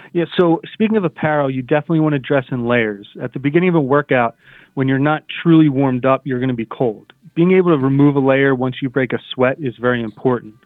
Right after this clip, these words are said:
The layer closest to your skin should be moisture wicking, and this allows the clothing to actually take the sweat and moisture away from your body in order to evaporate. Uh, you wanna make sure that you have a hat and gloves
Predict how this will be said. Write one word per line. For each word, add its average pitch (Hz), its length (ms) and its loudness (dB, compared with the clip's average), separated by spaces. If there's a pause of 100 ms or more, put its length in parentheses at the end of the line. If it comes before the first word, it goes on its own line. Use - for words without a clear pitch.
(160)
The 127 120 -6
layer 175 460 2 (140)
closest 165 480 0
to 175 80 0
your 151 100 2 (120)
skin 147 260 0
should 135 220 -6
be 123 140 -4
moisture 135 560 0
wicking, 147 520 -4 (260)
and 139 120 0
this 151 120 -2
allows 143 460 0 (400)
the 131 100 -2
clothing 160 540 2 (100)
to 139 120 2
actually 139 340 -2 (140)
take 165 180 0
the 131 100 -4 (140)
sweat 147 240 0 (120)
and 131 120 -2
moisture 139 400 0
away 123 280 0
from 143 180 -6
your 123 100 -2
body 120 480 -4
in 123 60 -8
order 123 220 -4
to - 200 -10
evaporate. 117 520 -8 (320)
Uh, 123 40 -8
you 135 220 -6
wanna 147 320 0 (120)
make 143 180 0
sure 151 120 2
that 139 120 0
you 135 80 2
have 127 60 0
a 123 40 -2
hat 143 300 -4
and 123 120 -8
gloves 131 320 0